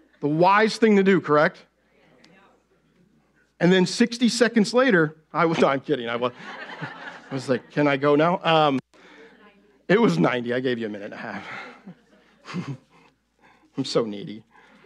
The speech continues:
And in this moment, Jesus is trying to get away by himself.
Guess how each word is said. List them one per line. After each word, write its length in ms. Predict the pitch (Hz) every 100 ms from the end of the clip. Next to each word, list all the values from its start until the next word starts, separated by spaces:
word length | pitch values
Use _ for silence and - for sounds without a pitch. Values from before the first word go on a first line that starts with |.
| - _ _ _ 247 - _ _ _ _ _ 214 _ _ _ _ _ _ _ _
And 140 | 311 349
in 180 | 370
this 220 | 381 392 240
moment, 380 | 320 349 269
Jesus 460 | 180 302 370 440 294
is 160 | 339 -
trying 420 | 302 302 320 285
to 120 | 269
get 240 | 214 294 285
away 320 | 302 294 294
by 320 | 220 262 269
himself. 920 | 240 240 - - 294 285 233 - _